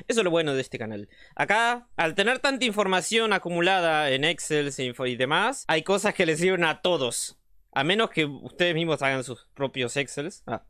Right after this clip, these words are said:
sus propias guías, su propia recolección de información, las guías estas les van a servir un montón. Así que bueno, zona verde, zona amarilla y zona roja de bosque. ¿Cómo funcionan? Este video lo va a explicar. Vamos con el video. Muy bien,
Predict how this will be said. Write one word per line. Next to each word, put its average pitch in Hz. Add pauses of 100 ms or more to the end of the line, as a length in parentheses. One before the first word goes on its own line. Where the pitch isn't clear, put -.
sus -
propias 143
guías, 160
su 123
propia 160
recolección 135
de 180
información, 170
las 151
guías 202
estas 208
les 175
van 175
a 180
servir 165
un 175
montón. 147
Así 156
que 220
bueno, 160
zona 269
verde, 262
zona 247
amarilla 240
y 220
zona 226
roja 220
de 190
bosque. 160
¿Cómo 269
funcionan? 208 (160)
Este 170
video 123
lo 120
va 113
a -
explicar. - (560)
Vamos 180
con 156
el 143
video. 113 (180)
Muy 302
bien, 180